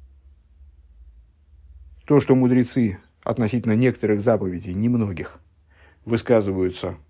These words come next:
что, мол, эти заповеди, они как будто, совершившие их, как будто служат идолам,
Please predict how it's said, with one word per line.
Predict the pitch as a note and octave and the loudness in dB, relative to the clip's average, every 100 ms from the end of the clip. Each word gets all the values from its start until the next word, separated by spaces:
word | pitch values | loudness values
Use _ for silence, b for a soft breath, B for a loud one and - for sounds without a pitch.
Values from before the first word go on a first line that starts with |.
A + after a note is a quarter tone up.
| _ | _
что, | - - | -14 -6
мол, | G#2+ A2 G2 E2 - - - | -4 -2 -2 -4 -12 -18 -14
эти | - F#2 F#2 | -10 -10 -2
заповеди, | G#2+ C3+ B2+ A2+ | 2 4 2 0
они | G#2 G2 G2 G#2+ G2 _ | -2 -2 -4 -6 -8 _
как | - F#2 | -10 -8
будто, | G#2+ E3 - B2 | -4 -6 -2 -4
совершившие | A#2+ A2+ A#2 A2+ - C#3 | -2 -4 -4 -8 -6 -6
их, | F#3 | -6
как | - G#2+ | -6 -6
будто | G#2 C3 C3 G#2 - F#2 - - | -4 -6 -4 -8 -8 -16 -18 -8
служат | A#2+ G#2 F#2 G3+ | -6 -4 -6 -6
идолам, | A3+ G3+ C#3 | -2 -2 -2